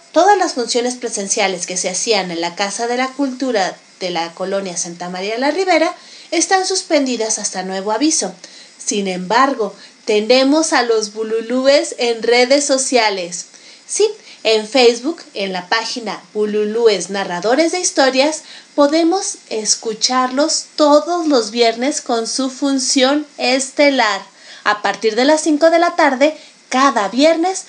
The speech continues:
tenemos a los Bululúes con su función. Pero no solamente eso, también tenemos a los Bululúes en vivo los miércoles, con invitados, muy selectos invitados,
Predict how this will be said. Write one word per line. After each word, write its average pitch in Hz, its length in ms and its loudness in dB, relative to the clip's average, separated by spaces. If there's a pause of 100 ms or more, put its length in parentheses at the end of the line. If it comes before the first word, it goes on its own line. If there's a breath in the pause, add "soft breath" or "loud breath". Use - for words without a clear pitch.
(220 loud breath)
tenemos 208 480 0
a 202 80 0
los 180 240 -4
Bululúes 208 680 0
con 285 220 0
su 285 180 0
función. 233 640 0 (420 loud breath)
Pero 214 240 4
no 196 140 -4
solamente 214 800 0
eso, 247 300 -2 (400 loud breath)
también 269 720 4 (100)
tenemos 294 580 2
a 339 100 4
los 240 280 2
Bululúes 254 840 2
en 247 400 0
vivo 302 380 6 (220)
los 202 420 4
miércoles, 196 840 0 (400 loud breath)
con 190 260 -4
invitados, 226 1000 0 (160)
muy 254 560 2
selectos 196 760 0
invitados, 214 920 2